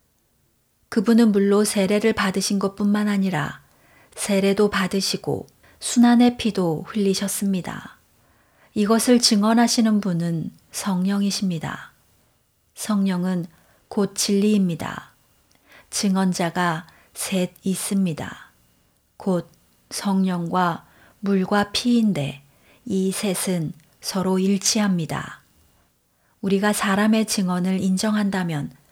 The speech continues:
하느님의 증언은 더욱더 인정해야 하지 않겠습니까? 이것은 하느님께서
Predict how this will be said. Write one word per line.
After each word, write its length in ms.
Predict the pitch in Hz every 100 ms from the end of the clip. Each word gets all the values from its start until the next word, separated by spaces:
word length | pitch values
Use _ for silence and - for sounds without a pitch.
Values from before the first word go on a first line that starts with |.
| - - -
하느님의 520 | 247 240 240 233 226
증언은 640 | - 190 180 180 175 151
더욱더 460 | - 190 170 - 196
인정해야 640 | 190 180 214 214 220 220 202
하지 360 | 165 - 160
않겠습니까? 1080 | 160 180 - 190 - 190 180 - 82 - - _ _ _ _ _ _ _ _ _ - - -
이것은 460 | 185 185 180 202
하느님께서 920 | 202 226 220 220 214 185 - 143 139